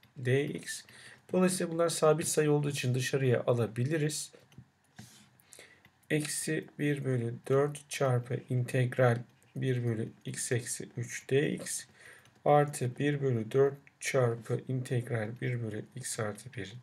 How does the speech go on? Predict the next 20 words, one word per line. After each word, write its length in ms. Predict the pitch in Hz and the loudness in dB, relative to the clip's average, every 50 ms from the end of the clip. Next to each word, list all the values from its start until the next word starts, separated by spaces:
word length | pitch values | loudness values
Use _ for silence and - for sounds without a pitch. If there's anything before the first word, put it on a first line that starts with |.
| - - | -6 -2
dx. 520 | 131 135 143 143 151 151 151 - - - - - - - - - - - _ _ _ | 0 0 2 0 -2 -2 -4 -8 -12 -14 -16 -20 -20 -20 -20 -20 -20 -20 _ _ _
Buradan 280 | - 190 160 143 127 127 | 2 4 4 4 4 4
da 40 | 123 | 2
arkadaşlar 560 | 123 120 123 123 123 120 117 - - - 123 | 2 2 0 0 -2 -2 -2 -4 -6 -6 -4
sizin 300 | - - - 143 127 120 | -2 -2 -2 -2 -2 0
de 220 | 120 120 123 - - | 0 -2 -2 -4 -4
bildiğiniz 380 | 131 127 120 120 117 107 107 107 | -4 -4 -2 -2 -2 -2 -2 -4
üzere 340 | 107 113 113 117 139 151 147 - - - - - - _ _ _ | -4 -4 -2 0 0 0 -2 -4 -10 -18 -20 -20 -20 _ _ _
ln 340 | 160 156 139 127 117 117 127 - - | 4 6 6 6 2 0 -4 -8 -8
mutlak 380 | - 127 - - 131 127 123 - | -8 -6 -2 -2 -2 -2 -2 -2
değer 120 | 117 107 | -4 -4
x 260 | 113 123 127 - - | -4 -4 -6 -4 -2
eksi 280 | 147 139 139 - - 147 | -2 -2 -2 -4 -6 -6
üç, 200 | 147 147 160 - | -6 -6 -4 -2
ln 240 | 135 123 120 117 120 | -2 0 0 0 -2
mutlak 360 | 127 123 - - 123 - - | -6 -8 -6 -6 -6 -4 -4
değer 120 | 123 123 | -4 -4
x 220 | 120 127 - - - | -4 -4 -2 0 2
artı 320 | 139 135 127 - 147 143 | 2 2 0 -2 -4 -2
bir, 180 | 147 147 147 | 0 -2 -2